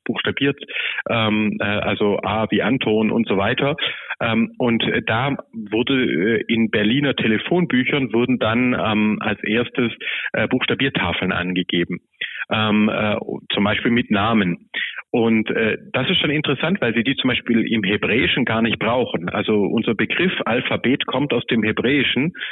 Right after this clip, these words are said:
Die ersten beiden hebräischen Buchstaben sind Aleph, also Rind, Stier, und Bet, Haus. Ähm, und im Hebräischen hat tatsächlich noch jeder Buchstabe hat noch eine, eine Wortbedeutung.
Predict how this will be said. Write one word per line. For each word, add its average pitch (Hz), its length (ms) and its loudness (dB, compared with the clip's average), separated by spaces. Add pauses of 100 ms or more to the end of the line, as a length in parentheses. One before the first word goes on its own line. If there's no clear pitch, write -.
(160)
Die 95 120 4
ersten 117 320 2
beiden 117 240 2
hebräischen 110 540 2
Buchstaben 110 580 0
sind 98 240 -2
Aleph, 110 420 2 (200)
also - 240 -2
Rind, 104 520 -2
Stier, 143 480 0 (320)
und 98 240 0
Bet, 127 240 0 (260)
Haus. 123 320 2 (680)
Ähm, 120 300 2
und 127 320 2
im 117 180 0
Hebräischen 117 640 2
hat - 140 -2
tatsächlich 143 600 -2
noch 156 100 -2
jeder 135 280 2
Buchstabe 135 600 0
hat 110 180 -4
noch 113 140 -2
eine, 113 360 2
eine 113 260 0
Wortbedeutung. 90 720 0